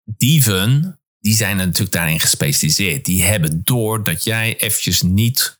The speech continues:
helemaal erbij bent. Dat je, eh, afgeleid bent en zo. Ja, en zij hebben maar een paar seconden nodig om, eh, om het zij, eh, je privégegevens, eh, van, eh, een, een mobiel af te halen.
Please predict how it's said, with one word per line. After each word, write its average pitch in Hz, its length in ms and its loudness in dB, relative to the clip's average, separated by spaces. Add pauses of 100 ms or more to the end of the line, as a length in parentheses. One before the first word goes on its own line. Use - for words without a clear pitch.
(100)
helemaal 101 340 2
erbij 90 340 0
bent. 62 400 -2
Dat 82 240 -4
je, 85 320 0
eh, 82 340 -4
afgeleid 107 540 0
bent - 240 -4
en - 60 -4
zo. - 280 -2 (400)
Ja, - 240 -4
en 78 80 0
zij 82 160 0
hebben 98 220 0
maar 90 180 0
een 82 200 -4
paar 117 260 0
seconden 101 500 0
nodig 90 420 0
om, 80 500 0
eh, 73 500 -2 (440)
om 127 160 2
het 92 140 2
zij, 82 220 0
eh, 78 340 0
je 78 60 0
privégegevens, 110 1120 0
eh, 98 460 0
van, 90 560 0
eh, 85 200 0 (260)
een, - 320 -2
een 95 140 -2
mobiel 98 420 -2
af 92 140 -2
te 92 100 -2
halen. 92 440 -2